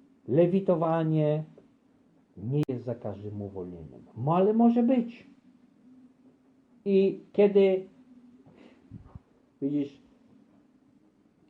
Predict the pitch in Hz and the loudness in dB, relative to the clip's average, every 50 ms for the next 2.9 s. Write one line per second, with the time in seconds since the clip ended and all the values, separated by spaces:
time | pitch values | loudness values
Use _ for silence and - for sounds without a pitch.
0 | _ _ _ - 160 156 156 156 170 170 165 165 165 165 - - - - - - | _ _ _ -4 -2 -2 2 4 6 6 6 6 4 2 -2 -10 -20 -20 -20 -20
1 | - - - - - - 165 156 - 165 151 151 165 165 - 160 151 147 143 139 | -20 -20 -20 -20 -8 -6 -6 -4 -2 -4 -4 -4 -6 -8 -8 -6 -4 -4 -2 0
2 | 135 143 151 151 151 147 147 160 170 160 151 - - - - 143 151 151 | 0 2 2 2 2 2 2 2 2 0 -2 -4 -6 -2 2 2 2 2